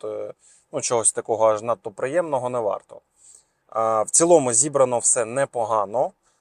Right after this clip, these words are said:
Саме кермо, не дивлячись на те, що воно не пошите шкірою, воно, ну, достатньо нормальне, приємне, м, немає ніяких виштамповок, звичайно, кермо як кермо,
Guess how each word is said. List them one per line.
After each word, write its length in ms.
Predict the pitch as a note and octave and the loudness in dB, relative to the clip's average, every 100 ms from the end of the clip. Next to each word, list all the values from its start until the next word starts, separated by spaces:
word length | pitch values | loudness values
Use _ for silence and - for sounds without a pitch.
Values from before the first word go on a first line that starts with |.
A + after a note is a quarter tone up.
| _ | _
Саме 360 | - C#3 C#3 C#3+ | 0 2 2 0
кермо, 340 | - C#3 C3+ | 0 -2 0
не 100 | A#2+ | -2
дивлячись 520 | A2 A#2+ A2+ - A2 | -4 -6 -6 -6 -8
на 80 | A2+ | -8
те, 180 | G#2+ A2+ | -4 -4
що 200 | - G#2+ | -4 -8
воно 480 | G#2+ A2+ A2+ G#2+ G2+ | -8 -4 -2 -2 -4
не 200 | G#2 A2+ | -6 -8
пошите 400 | - A2+ A2 G#2+ | -8 -12 -10 -10
шкірою, 460 | - A#2+ G#2+ G#2+ | -10 -8 -4 -4
воно, 300 | G2+ A2+ A2+ | -4 -4 -4
ну, 160 | A2 D3 _ _ _ | -4 -8 _ _ _
достатньо 560 | G3 G3+ - G3 D#3+ D3 | -10 -2 4 4 4 0
нормальне, 460 | C3+ C#3 C#3+ B2+ | -2 2 2 0
приємне, 600 | - A#2 B2+ A#2+ A2+ G#2 | -6 -6 -4 -4 -4 -8
м, 480 | G2+ G#2 A2 A2 A2+ | -10 -12 -14 -14 -12
немає 300 | B2+ B2+ A#2 | -2 0 0
ніяких 400 | A2+ A2+ - - | -2 -6 -6 -14
виштамповок, 580 | A2 - B2 F3+ D#3 A2+ | -16 -14 -6 -4 -4 -6
звичайно, 440 | A#2 - A#2 G#2+ | -10 -6 -6 -6
кермо 320 | - A#2+ C#3 | -10 -6 -4
як 120 | B2 - | -4 -6
кермо, 340 | B2 D#3+ G3 | -6 -2 -4